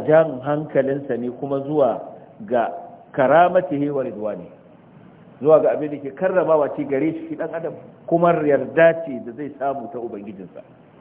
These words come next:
ta hanyar ni'imomin da yake masa, yake jan hankalinsa,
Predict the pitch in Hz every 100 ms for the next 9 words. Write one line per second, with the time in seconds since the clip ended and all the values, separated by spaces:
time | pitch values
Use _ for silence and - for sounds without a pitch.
0 | - - - - - - - - - -
1 | - - - - 170 - - 151 170 151
2 | - 151 151 156 156 127 117 110 101 98
3 | - - - - - 131 143 135 120 123
4 | 110 110 101 95 -